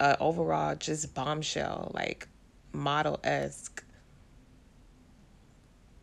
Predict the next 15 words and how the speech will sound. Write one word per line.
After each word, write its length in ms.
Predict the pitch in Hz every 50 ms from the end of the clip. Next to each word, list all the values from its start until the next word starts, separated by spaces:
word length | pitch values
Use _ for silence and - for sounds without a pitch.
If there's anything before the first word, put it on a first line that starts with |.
| - - - -
And, 340 | - 156 151 147 143 143 143 139
um, 560 | 135 135 131 135 131 139 143 - - - - - - - - - - - - - - - - - - - - - - - - -
I 80 | - 202
think 320 | 208 - 349 359 339 -
he 180 | - - 285 277
had, 200 | 285 262 240 -
I, 220 | - - - 202 208 - -
she 180 | - - - 247
had 140 | 254 247 208
the 100 | 196 180
twins 360 | - - 220 220 220 214 202
and 140 | 185 185 185
she 180 | - - 202
had, 340 | 220 208 190 185 185 - -
um, 600 | - 165 160 160 160 160 156 160 156 151 - -